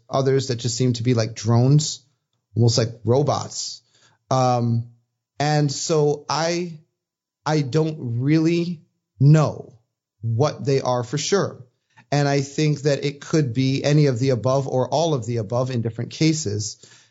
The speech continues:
And that's kind of where I am. Now, I do know that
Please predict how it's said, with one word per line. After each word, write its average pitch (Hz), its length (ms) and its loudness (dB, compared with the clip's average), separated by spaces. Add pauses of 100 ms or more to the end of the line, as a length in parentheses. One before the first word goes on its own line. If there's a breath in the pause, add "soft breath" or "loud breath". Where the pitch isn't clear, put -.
(220 loud breath)
And 127 560 0
that's 175 300 -2
kind 165 240 -2
of 131 100 -2
where 139 220 0
I 123 120 -2
am. 135 380 -2
Now, 131 180 0
I 127 100 -2
do 139 180 0
know 143 280 2
that 123 340 -2